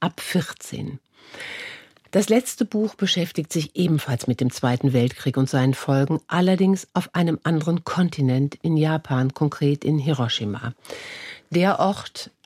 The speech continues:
an dem am sechsten August neunzehnhundertfünfundvierzig durch den Abwurf der Atombombe siebzigtausend Menschen verbrannten und unzählbare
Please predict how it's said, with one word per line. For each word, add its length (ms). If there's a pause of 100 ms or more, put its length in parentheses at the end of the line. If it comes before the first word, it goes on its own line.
an 300
dem 260
am 160
sechsten 400
August 420
neunzehnhundertfünfundvierzig 1300
durch 160
den 220
Abwurf 400
der 180
Atombombe 680
siebzigtausend 880
Menschen 400
verbrannten 800
und 280
unzählbare 840